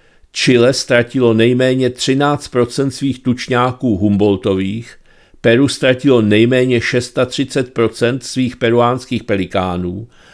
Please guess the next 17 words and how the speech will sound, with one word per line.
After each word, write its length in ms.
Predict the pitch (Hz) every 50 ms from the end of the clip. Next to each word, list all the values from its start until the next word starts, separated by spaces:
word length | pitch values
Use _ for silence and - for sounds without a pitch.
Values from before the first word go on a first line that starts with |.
| - - _
a 140 | - - 98
Chile 460 | - - - - 165 156 139 117 - -
a 100 | - 101
Peru 340 | 95 - - 143 127 101 87
společně 600 | - - - - 117 113 120 117 - - 117 107
ztratili 580 | - - - 113 107 101 - 120 107 107 104 98
nejméně 540 | 98 101 107 107 104 107 104 104 101 92
devět 540 | 85 85 98 113 107 101 107 113 120 123 123 -
procent 520 | - 107 107 101 - - 117 107 110 -
lachtanů. 540 | 127 135 123 - - - 76 67 64 62 - - _ _ _ _ _ _ _ _ _ _ _ _ _ _ _ _ _ _ _ _ _ _ _ _ _ _ _ _ _ _ _ -
Ornitologové 840 | 113 110 117 123 139 147 - 170 156 165 165 151 160 165 170 170 165 156
obvinují 600 | - 131 123 123 147 156 151 156 156 151 160 156
z 120 | - -
této 320 | - 143 147 147 - 165
katastrofy 720 | 143 - 127 113 - 135 127 - - - 139 123 - - 135
ptačí 420 | 135 - 147 131 - - - 151 120
chřipku, 680 | - - 120 107 - - - - 110 117 123 123